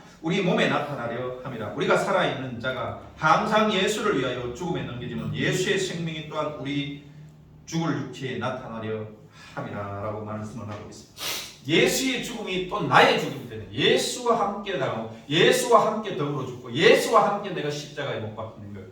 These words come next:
이 사도 바울이 "내가 그리스도 안에 있는 십자가 위에 자랑할 것이요 내가 그리스도와 함께 십자가에 똑같이 나는, 음?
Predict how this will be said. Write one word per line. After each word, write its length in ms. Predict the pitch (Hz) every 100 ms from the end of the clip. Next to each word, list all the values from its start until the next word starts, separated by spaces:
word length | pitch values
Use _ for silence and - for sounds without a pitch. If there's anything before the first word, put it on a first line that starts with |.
| - _ _ -
이 80 | -
사도 300 | 190 165 156
바울이 360 | 147 143 135
"내가 220 | 135 139
그리스도 600 | 135 131 - 127 117 110 - - -
안에 200 | - 127
있는 120 | 117
십자가 500 | 113 - 170 170 151 127
위에 280 | 123 113 - -
자랑할 420 | 208 214 147 -
것이요 300 | 135 - 123
내가 240 | 131 135 135
그리스도와 420 | 127 120 120 120
함께 120 | 104
십자가에 1040 | - - 254 - 226 208 202 202 - - -
똑같이 460 | 285 - 247 226 160
나는, 300 | 131 104 - - - _ _ _ _ 131
음? 300 | 123 147